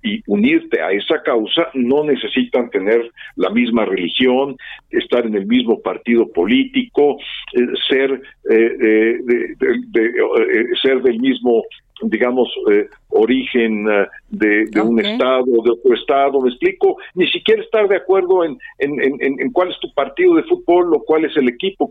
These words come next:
Speaker 1: no. Lo único que necesitas es estar de acuerdo en la causa. ¿Cuál es la causa? Mejorar la seguridad pública de tu colonia, punto. Aquí, ¿cuál es nuestra causa? Es esta. Oye, en lo demás, en lo demás no estamos de acuerdo. Hay muchas cosas del pri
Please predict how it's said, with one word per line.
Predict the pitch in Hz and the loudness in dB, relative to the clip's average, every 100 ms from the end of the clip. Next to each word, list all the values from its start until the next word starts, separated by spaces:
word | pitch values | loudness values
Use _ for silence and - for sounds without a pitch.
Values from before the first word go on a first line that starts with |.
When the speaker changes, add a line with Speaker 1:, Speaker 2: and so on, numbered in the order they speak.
| - | -4
Speaker 1:
no. | - - - | -6 -10 -4
Lo | 147 | 0
único | 220 254 240 | 4 2 2
que | 220 | 0
necesitas | 180 151 170 - 160 | 2 0 0 0 -2
es | - | 0
estar | 156 165 | 0 0
de | 156 | 0
acuerdo | 131 135 156 | 2 0 0
en | 160 | -4
la | 156 | -2
causa. | 196 202 156 - | 0 0 -2 0
¿Cuál | 160 170 | -2 0
es | |
la | 180 | -2
causa? | 185 202 190 135 | 2 0 2 0
Mejorar | 131 120 131 143 151 | 0 0 0 2 0
la | 156 | -2
seguridad | 123 120 120 139 - | -2 0 2 2 -2
pública | 143 147 139 143 | -4 -4 0 -2
de | |
tu | - 135 | -2 -2
colonia, | 160 202 196 - | 2 2 2 2
punto. | 214 226 147 | 0 0 0
Aquí, | 110 - 220 233 - - - | -2 0 0 0 -6 -12 -2
¿cuál | 175 190 | 0 0
es | 175 | 2
nuestra | 175 - 151 - | 0 2 -2 0
causa? | 160 151 143 | -2 0 0
Es | - | 2
esta. | 185 - - 90 - - - | 0 0 -4 -6 -10 -20 -4
Oye, | 170 175 165 - | 0 2 0 0
en | 127 | 2
lo | 127 120 | 4 4
demás, | 123 156 208 214 - | 2 2 0 -4 -2
en | 127 | 2
lo | 120 | 2
demás | 117 175 196 | 2 2 0
no | 190 | 0
estamos | - 190 180 185 | 0 0 2 2
de | 175 | 2
acuerdo. | 165 175 147 | 2 2 4
Hay | 123 | 2
muchas | 151 202 - | 2 -2 -2
cosas | - 175 - 151 - - - - - | 0 2 2 0 0 -14 -20 -20 -4
del | - - | -2 0
pri | 165 226 | 0 0